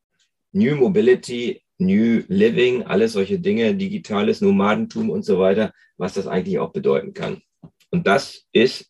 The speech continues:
magnetisch. Und darüber wollen wir heute sprechen. Über den Bus,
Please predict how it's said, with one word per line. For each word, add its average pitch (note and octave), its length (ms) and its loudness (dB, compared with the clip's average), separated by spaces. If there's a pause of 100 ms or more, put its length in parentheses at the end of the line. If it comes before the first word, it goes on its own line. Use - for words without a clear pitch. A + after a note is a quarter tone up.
(120)
magnetisch. G2 760 -2
Und E2 140 -4
darüber G2 280 0
wollen F2+ 160 0
wir F2+ 100 0
heute F2 200 -2
sprechen. - 580 -6 (440)
Über D3 220 2
den D#2 200 0
Bus, - 500 0